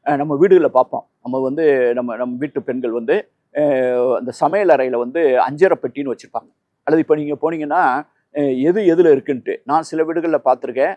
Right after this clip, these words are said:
அ, சீரகம், மிளகு, சோம்பு, கடுகு இப்படின்னு ஒரு சின்ன சின்ன, அ, இதுல போட்டு, அல்லது எவர் சில்வர் பாத்திரத்துல போட்டு, அல்லது கண்ணாடியில போட்டு அதுல எழுதி கூட வச்சிருப்பாங்க. எது எங்க இருக்குன்னு தெரியறதுக்கு இந்த எவர் சில்வர் மேல எழுதி வச்சிருப்பாங்க. ஒரு, ஒரு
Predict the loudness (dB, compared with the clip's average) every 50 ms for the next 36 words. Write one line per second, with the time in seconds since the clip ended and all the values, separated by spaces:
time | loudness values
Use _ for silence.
0 | _ _ _ _ _ -4 -2 -2 0 0 0 -2 -4 -6 -6 -2 0 2 2 2
1 | 0 0 -4 -6 -6 -8 -14 _ _ _ _ _ -6 -2 0 0 0 0 0 -2
2 | -2 -4 _ _ _ -6 -2 -2 -2 -2 -2 -4 -4 -2 -2 -4 -6 _ _ _
3 | _ _ -4 -2 0 0 0 2 2 0 0 -2 -6 -10 -8 -6 -4 -4 -2 -2
4 | -2 -2 -2 -4 -6 -4 -6 -6 -6 -4 -2 -4 -4 -6 _ _ _ _ -8 -6
5 | -4 -2 -2 -2 -2 -2 -2 -2 0 0 -2 -2 -2 -2 -4 -4 -4 -4 -4 -4
6 | -2 -2 -2 -2 -2 -4 -4 -6 -6 -6 -6 -4 -2 -2 -2 -2 -2 -6 -10 -8
7 | -6 -6 -6 -6 -6 -8 -8 -6 -6 -6 -4 -4 -4 -6 -6 _ _ _ -8 -6
8 | -4 -2 -2 -2 -2 -4 -4 -4 -6 -6 -4 -4 -4 -4 -2 -2 0 0 0 0
9 | 0 -2 0 2 2 2 2 0 -4 -12 -12 -14 -14 _ _ _ _ _ _ _
10 | _ _ _ _ 0 2 2 2 2 2 4 4 4 6 6 6 6 6 6 4
11 | 2 2 2 2 2 2 2 0 -2 -4 -6 -10 -8 -6 -2 0 0 -2 -2 -2
12 | -2 -2 0 0 0 2 2 2 2 2 0 0 -2 -4 -10 -10 -12 -14 -16 _
13 | _ _ _ _ _ _ _ -4 0 2 2 4 4 4 4 4 2 2 0 0
14 | -2 -2 -4